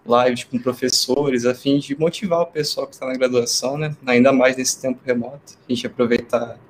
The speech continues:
que esses meios de internet aí pra divulgar um pouco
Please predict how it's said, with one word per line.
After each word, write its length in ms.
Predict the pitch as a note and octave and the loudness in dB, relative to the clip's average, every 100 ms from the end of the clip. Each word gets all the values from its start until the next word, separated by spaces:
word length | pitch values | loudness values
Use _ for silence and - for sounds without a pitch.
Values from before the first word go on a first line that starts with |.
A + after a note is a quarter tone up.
| - - - - _ _ _ | -20 -20 -20 -20 _ _ _
que 400 | - A#2+ A2+ A2 A#2 | 0 0 2 -4 -4
esses 280 | A#2+ - A#2 | -2 2 6
meios 320 | A#2 A#2+ A#2 | 8 8 8
de 80 | A#2 | 4
internet 600 | A#2+ B2 A2+ A#2+ A#2 A#2+ | 4 2 2 0 0 0
aí 120 | B2 | 0
pra 360 | A#2+ C3 B2+ A#2+ | 2 4 4 2
divulgar 420 | A2+ B2 B2 B2+ | -2 0 2 2
um 60 | |
pouco 360 | A#2+ B2 A#2+ | 2 4 4